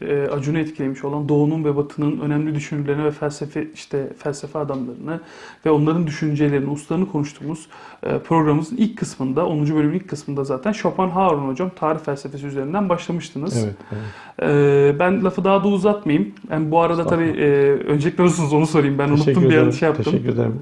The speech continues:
Speaker 2: Size ve herkese sağlık ve afiyet diliyorum.
Speaker 1: Ee, sağ olun hocam, teşekkür ediyorum. Ee, lafı dediğim gibi uzatmayayım.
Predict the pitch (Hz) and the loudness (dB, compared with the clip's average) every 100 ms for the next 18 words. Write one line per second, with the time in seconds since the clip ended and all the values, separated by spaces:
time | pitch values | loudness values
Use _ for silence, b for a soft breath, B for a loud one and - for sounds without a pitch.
0 | - - 127 143 147 143 147 143 143 147 | -10 -2 4 8 8 6 6 4 4 4
1 | 135 139 143 131 123 127 120 113 107 - | 4 4 4 4 4 2 2 0 0 -6
2 | b b b b 143 131 135 - 147 143 | b b b b -10 -8 -6 0 0 0
3 | 135 156 156 143 143 147 147 143 156 226 | -2 -4 -6 -8 -8 -2 0 2 2 2
4 | 233 B B B 143 147 147 143 143 143 | 0 B B B 2 4 6 6 4 0
5 | - - - 180 208 185 185 214 202 220 | -8 -10 -2 0 2 2 6 6 6 4
6 | 220 220 190 196 240 | 4 2 4 4 4